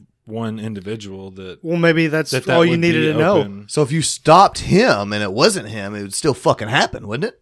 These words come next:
Speaker 2: Maybe.
Speaker 1: Well, I guess then we would
Speaker 2: Know
Speaker 1: know
Speaker 2: that
Speaker 1: that
Speaker 2: it
Speaker 1: it
Speaker 2: wasn't
Speaker 3: It
Speaker 1: wasn't
Speaker 2: him.
Speaker 3: wasn't him? Okay,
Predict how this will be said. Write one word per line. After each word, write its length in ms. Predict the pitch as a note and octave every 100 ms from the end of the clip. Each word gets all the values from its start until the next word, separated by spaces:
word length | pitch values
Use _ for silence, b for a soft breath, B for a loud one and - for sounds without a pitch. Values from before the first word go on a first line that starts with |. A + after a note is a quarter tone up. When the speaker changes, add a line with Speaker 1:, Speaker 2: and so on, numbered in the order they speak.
| _
Speaker 2:
Maybe. 400 | A#2 E3 B3+ B3 _ _ _ -
Speaker 1:
Well, 280 | F2+ A#2 _
I 100 | F#2+
guess 300 | G2+ A2+ -
then 480 | - A2 A2+ A2 G2+ - -
we 120 | G2+
would 240 | G#2 F#2+ F2+ _ _ _ D#3+
Speaker 2:
Know 100 | D#3+ E3
Speaker 1:
know 40 | D#3+
Speaker 2:
that 60 | D#3+
Speaker 1:
that 40 |
Speaker 2:
it 20 |
Speaker 1:
it 40 | D#3
Speaker 2:
wasn't 220 | E3 C3 C3
Speaker 3:
It 40 | -
Speaker 1:
wasn't 260 | - A#2+
Speaker 2:
him. 220 | C3+ D3+
Speaker 3:
wasn't 180 | A2+ C3
him? 80 |
Okay, 20 | B2